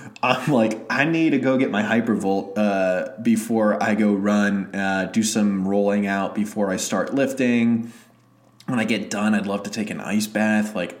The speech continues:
I do so much more for recovery. And now I have so much more respect for professional athletes because you'll see them play one N F L game a week, and I'm like, "I don't know why they're complaining." And then I do, like, a really hard workout, and a day or two later, I'm like,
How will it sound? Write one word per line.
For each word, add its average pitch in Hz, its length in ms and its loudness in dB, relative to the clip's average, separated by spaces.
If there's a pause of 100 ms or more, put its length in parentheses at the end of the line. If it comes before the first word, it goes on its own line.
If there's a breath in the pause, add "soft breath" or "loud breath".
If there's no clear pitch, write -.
I 104 200 0
do 113 160 2
so 113 240 0
much 113 200 0
more 107 200 2
for 107 120 -2
recovery. 104 760 -2 (420 loud breath)
And 117 140 2
now 131 160 2
I 139 60 0
have 131 180 -2
so - 160 -2
much 147 200 -4
more 127 120 -2
respect - 380 -2
for 107 100 -4
professional 110 540 -2
athletes 101 420 -4
because - 580 -6
you'll 113 220 -2
see 120 160 0
them 110 160 0
play 107 180 0
one 101 280 0
N 101 60 0
F 95 160 -6
L 98 120 0
game 95 240 -2
a - 20 -6
week, 95 240 -2
and 87 80 -4
I'm 87 100 -6
like, 80 240 -6
"I 95 60 -2
don't 92 140 -2
know 90 80 -4
why 87 240 -4
they're 87 100 -4
complaining." 90 640 -8
And 101 160 -2
then 92 280 -4 (140)
I 98 140 -2
do, 101 200 -2
like, 90 160 -2
a 82 60 -4
really 92 220 -2
hard 87 260 -4
workout, 87 400 -2
and 87 100 -6
a 90 140 -8
day 95 240 -2
or 92 80 -2
two 92 220 -6
later, 90 300 -2
I'm 85 120 -6
like, 85 300 -8